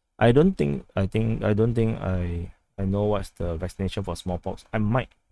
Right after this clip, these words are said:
be vaccinated, I might not be vaccinated for smallpox. So it's, uh, I'm not too sure, uh, what is the vaccine then for the smallpox. You see, oh my God, it's so terrible.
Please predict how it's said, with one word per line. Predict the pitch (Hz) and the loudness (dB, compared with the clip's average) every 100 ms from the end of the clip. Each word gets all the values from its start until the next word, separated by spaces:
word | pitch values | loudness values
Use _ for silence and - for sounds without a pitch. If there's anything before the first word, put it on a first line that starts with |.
| _ _ _ _ _ _ - | _ _ _ _ _ _ -4
be | 101 | -2
vaccinated, | 98 98 107 101 110 - | 0 -2 0 0 0 -2
I | 95 | -2
might | 95 90 95 - | -4 -4 -6 -4
not | 110 101 | -4 -2
be | 95 87 | -6 -4
vaccinated | 98 - 98 104 123 | -6 -4 -4 -4 -6
for | - 98 | -8 -8
smallpox. | - 110 - 123 - - _ _ _ _ | -6 -6 -4 -6 -6 -20 _ _ _ _
So | 110 98 92 | -4 -2 -2
it's, | 87 - | -6 -8
uh, | 95 87 87 - _ _ - | -10 -10 -12 -16 _ _ -6
I'm | 101 110 | 0 2
not | 123 - | 2 0
too | 120 | 0
sure, | 117 107 104 - - _ _ _ _ _ _ - | 0 2 0 0 -8 _ _ _ _ _ _ -4
uh, | 92 | 0
what | 92 113 | 2 2
is | |
the | - | 2
vaccine | 87 98 - 107 101 | -2 -4 -4 -2 -2
then | 95 95 98 | -2 -2 -4
for | - 87 85 | -4 -2 -2
the | 87 85 80 80 | -2 -4 -6 -10
smallpox. | - 90 104 123 - - _ _ _ _ _ _ _ _ _ _ | -8 -4 -2 -4 -8 -20 _ _ _ _ _ _ _ _ _ _
You | |
see, | - 92 87 _ _ _ - | -12 -10 -10 _ _ _ -8
oh | 87 82 | -8 -8
my | 85 85 | -12 -8
God, | 90 92 | -6 -6
it's | 87 | -8
so | - 92 | -8 -8
terrible. | - 92 87 98 | -6 -6 -4 -6